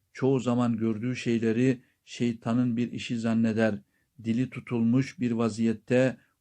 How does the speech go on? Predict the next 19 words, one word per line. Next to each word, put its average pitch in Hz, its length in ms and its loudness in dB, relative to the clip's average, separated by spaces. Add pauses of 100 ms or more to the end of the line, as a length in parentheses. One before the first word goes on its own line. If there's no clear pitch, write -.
korku 117 560 -2
ve 110 200 0
dehşetle 123 880 0 (300)
bu 123 160 -2
melekut 117 600 0
alemini 113 540 4
seyreder. 107 640 0 (1300)
Bu 135 140 2
haldeyken 135 760 4 (300)
görevli 127 760 4 (200)
dört 135 300 4
melek 123 440 2
ruhunu 117 520 0
parmak 120 440 0
uçlarına 120 460 0
kadar 113 300 -2
çekerler. 110 600 0 (640)
Bu 123 120 -2
haldeyken 123 720 4